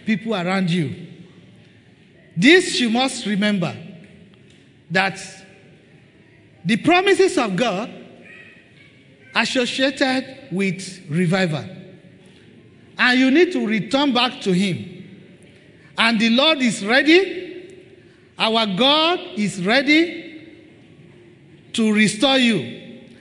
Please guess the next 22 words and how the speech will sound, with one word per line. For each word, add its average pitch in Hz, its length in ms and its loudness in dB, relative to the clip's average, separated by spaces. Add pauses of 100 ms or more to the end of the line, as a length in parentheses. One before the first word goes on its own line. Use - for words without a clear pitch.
(140)
And 240 240 0
is 233 260 -4
ready 330 360 4
to 240 180 0
renew 226 460 4
your 302 220 4
heart. 196 440 -6 (540)
And 330 440 4 (440)
above 330 400 0
all, 285 280 0
they 220 80 -2
are 220 140 2
ready 277 320 2
to 240 160 -6
celebrate 233 840 -2
you 247 140 -2
in 185 200 0
heaven. 160 400 -2 (1800)
Jeremiah 277 600 2 (800)
fifteen 269 960 -4
nineteen. 196 680 -4 (920)
"Therefore, 254 760 2